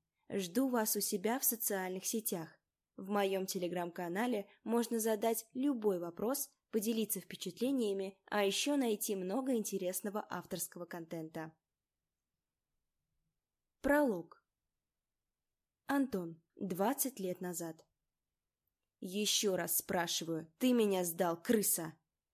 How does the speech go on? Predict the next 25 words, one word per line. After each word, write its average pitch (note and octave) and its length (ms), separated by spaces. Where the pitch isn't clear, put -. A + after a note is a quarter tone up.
Едкий G#3+ 600
голос G3 480
Лехи A3+ 380
бьет G3 460
прямо G3 360
в A3 100
ухо, E3+ 360
разрывая F#3+ 640
барабанные E3+ 640
перепонки. E3 720
Один A3 380
из A3 140
его A3 280
упырей A3+ 580
держит A3+ 500
меня A3+ 260
под A#3+ 260
руки, E3+ 440
второй F#3+ 540
бьет E3+ 360
в D#3+ 40
живот. D#3+ 440
«Молчишь? G#3+ 840
Ну A3+ 260
молчи! G#3 760